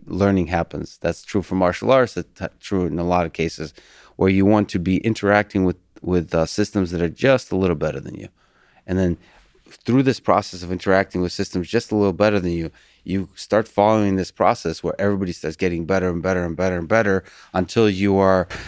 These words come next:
several orders of magnitude better than the world champion in chess, for example. And it's fascinating 'cause it's like a runaway system.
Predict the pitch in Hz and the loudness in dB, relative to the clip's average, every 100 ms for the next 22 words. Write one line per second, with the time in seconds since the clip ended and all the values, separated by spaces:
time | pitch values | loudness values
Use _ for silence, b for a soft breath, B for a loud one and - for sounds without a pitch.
0 | B - - 113 107 107 98 101 95 92 | B -8 0 0 4 4 4 2 2 0
1 | 92 95 87 82 95 90 90 85 85 82 | 2 2 0 -2 0 2 0 0 -2 0
2 | 90 85 82 - 92 87 87 85 80 85 | 0 -2 -4 -4 -2 -2 -2 -4 -6 -8
3 | 78 80 69 - 82 76 78 - 78 - | -6 -6 -8 -10 -12 -10 -10 -10 -14 -16
4 | B B B 87 95 - - 113 117 107 | B B B -4 -4 -4 2 2 2 0
5 | 90 80 85 85 90 80 85 80 98 98 | -2 -2 -6 -6 -8 -4 -4 0 2 4
6 | 90 87 82 - 92 - 69 | 4 2 0 -4 -6 -6 -12